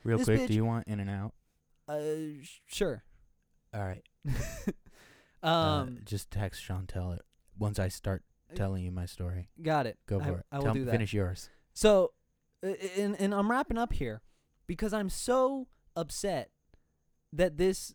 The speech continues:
Speaker 2: woman, one, did not give a shit about her dog. Like, they, like, they, it was completely obvious to me at this point that she did not care if this dog came back.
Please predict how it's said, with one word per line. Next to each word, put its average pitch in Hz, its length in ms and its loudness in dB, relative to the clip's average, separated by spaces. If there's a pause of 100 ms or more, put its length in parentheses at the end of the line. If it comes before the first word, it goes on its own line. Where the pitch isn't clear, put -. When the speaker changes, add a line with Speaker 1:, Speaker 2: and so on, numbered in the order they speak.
(140)
Speaker 2:
woman, 156 520 -2 (880)
one, 180 580 2 (100)
did 165 160 2
not 185 400 0
give 175 160 2
a 160 40 -4
shit 156 220 -2
about 127 220 -2
her 123 100 -6
dog. 104 260 -10 (400)
Like, 160 200 2
they, 208 160 6
like, 202 240 0
they, 240 340 0
it 240 60 4
was 233 140 2
completely 233 420 0
obvious 156 320 4
to 160 100 -6
me 151 100 -4
at 127 80 -4
this 135 160 -4
point 123 260 -8
that 123 80 -8
she 214 180 -4
did 147 140 -4
not 147 380 -2 (140)
care 135 320 0
if 117 140 -6
this 120 160 -4
dog 113 280 -2
came 104 220 -14
back. 101 380 -14